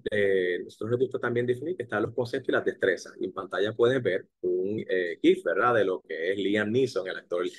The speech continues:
Liam Neeson en la película Taken, eh, una de sus escenas icónicas. Y lo que dice es, "What I do have are a very particular set of skills. Skills that I have acquired over a very long career", ¿verdad?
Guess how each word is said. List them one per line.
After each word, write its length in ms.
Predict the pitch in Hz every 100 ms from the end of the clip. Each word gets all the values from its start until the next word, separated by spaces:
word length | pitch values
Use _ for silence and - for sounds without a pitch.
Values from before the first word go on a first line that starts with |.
| - - 104
Liam 300 | 107 107 104
Neeson 340 | 117 117 104
en 80 | 90
la 100 | 90
película 460 | 87 90 101 107 107
Taken, 560 | 131 131 98 104 120 _ _ _ -
eh, 280 | 87 90 -
una 160 | 92
de 60 | 95
sus 180 | 113 107
escenas 300 | 104 104 117
icónicas. 680 | 127 95 92 104 135 -
Y 80 | -
lo 100 | 104
que 120 | 95
dice 320 | 95 117 123 101
es, 120 | -
"What 200 | 101 -
I 180 | 82 -
do 120 | 123 139
have 240 | 104 107 - -
are 180 | 92
a 20 | 90
very 280 | 107 135 131
particular 520 | 113 123 117 110 104
set 200 | - 90
of 80 | 90
skills. 500 | - 76 65 - _ _ _
Skills 300 | - - 156
that 140 | 127 104
I 100 | 98
have 240 | 107 113
acquired 520 | 113 - 107 101 101 -
over 300 | 95 90 90
a 60 | 85
very 240 | 110 123
long 220 | 110 98
career", 340 | 101 95 76 -
¿verdad? 280 | 80 113